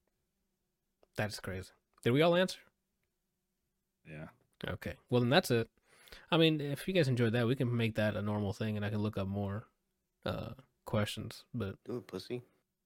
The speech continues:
Speaker 1: ok-, okay, just remind me by next week, so I don't,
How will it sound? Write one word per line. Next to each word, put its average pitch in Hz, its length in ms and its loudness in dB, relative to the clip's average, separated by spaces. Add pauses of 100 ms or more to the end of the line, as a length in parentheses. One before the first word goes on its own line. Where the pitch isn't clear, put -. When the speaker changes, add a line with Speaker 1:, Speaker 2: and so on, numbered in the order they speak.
(200)
Speaker 1:
ok-, - 280 -6
okay, 127 380 0
just 127 160 2
remind 117 300 0
me 127 140 -2 (480)
by 107 140 2
next 104 300 -2
week, 107 300 -4 (180)
so - 120 -2
I 104 60 2
don't, 104 280 -2